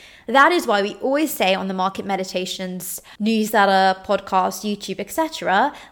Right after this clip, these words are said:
that you have to look at project white papers.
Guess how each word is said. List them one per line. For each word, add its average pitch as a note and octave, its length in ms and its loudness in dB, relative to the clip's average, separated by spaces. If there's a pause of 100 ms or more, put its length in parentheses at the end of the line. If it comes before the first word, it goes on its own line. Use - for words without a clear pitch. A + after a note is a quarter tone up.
that G#3+ 460 4
you A3+ 100 -6
have E4 420 0
to C4 140 0
look G#3+ 340 0
at G3+ 160 -6
project F#3 480 -6
white F3+ 300 -4
papers. - 680 -10